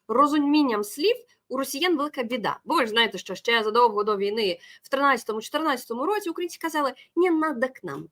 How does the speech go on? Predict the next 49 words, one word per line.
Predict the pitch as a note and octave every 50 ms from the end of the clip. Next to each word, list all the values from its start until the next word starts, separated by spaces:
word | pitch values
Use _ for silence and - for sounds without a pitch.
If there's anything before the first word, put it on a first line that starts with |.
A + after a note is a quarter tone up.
| _ _
ми | - F4 G#4+ G4+
не | F4 E4+ F4+ F4+ - -
хотім | E4 D#4+ D#4+ - D#4+ D#4+ D4
бути | C4+ D4+ D4 -
з | - -
вами, | E3 - - - - _ -
ми | F#4+ G#4+ G4 F4+
не | F4 F#4 F4+
хотім | - E4+ E4+ D4+ - E4+ E4 D4
дружити | D#4 D4 D#4+ D4 D4+ D#4+ D4+
з | - - -
вами". | G#3 E3 - - - - _ -
В | F3
двадцять | F#3+ B3 D#4+ E4 D#4 B3
другому | B3+ D4+ D#4 D4 C4+ C4
році | C4+ C4 B3+ B3
ми | A#3 A#3
сказали: | A3+ - A#3+ A3 A3 A3+
"Ми | B3+ C4
вб'ємо | A3 G3+ A3 A#3 A#3 A#3+ C4 B3 G3
стільки, | - - - A#3 G#3+ - G3+
скільки | G3+ - G3+ G3 G3 F3+
зможемо, | F#3 G3 A#3 E4+ G#4+ A4 G4 F#4+
якщо | D#4+ - A#3
ви | G3+
до | G3+ G3
нас | G3+ G#3 G#3 -
прийдете". | - F#3 E3 D#3 D#3 - - - _ _ _ _ - - - -
А | C#4+ D#4+
росіяни | G4 G4 G4 A4+ F#4+ E4+
такі: | E4+ - D#4+ D4
"Що, | - - - G#3 F#3+
що, | - - - - A#3+ A3+ A3+ -
каравай | - - G#3 G3 - G3+ F#3+ F3 G3 A3 A#3 A3
і | F#3+
квіти? | - - - F#3+ F#3+ A3+ C4+ - _ A#3+ A3+ - - - - - - - -
Тоді | D#4 C#4+ A#3+ A#3+ E4 E4+
ми | D#4 D4 C#4+
йдемо | C4+ A#3 B3+ C4 C4+ B3+
до | B3 A3+
вас". | F#3 - - - - -
Ну, | B3+ C4
просто | C4+ G#4 A4+ - - D#4
тупі. | - D#4+ D4+ - - E3+ C#3 - - _ _ _ _ _ _ _ _ _
І | - G3+
зараз | F#3+ F#3+ G#3 G#3+ C#4+ F4+ F#4+ -
це | - G3
все | F#3+ - - B3 C#4 C#4 - _ _ _
повторюється. | - F3+ - - - D#3+ C#3 - - - - - _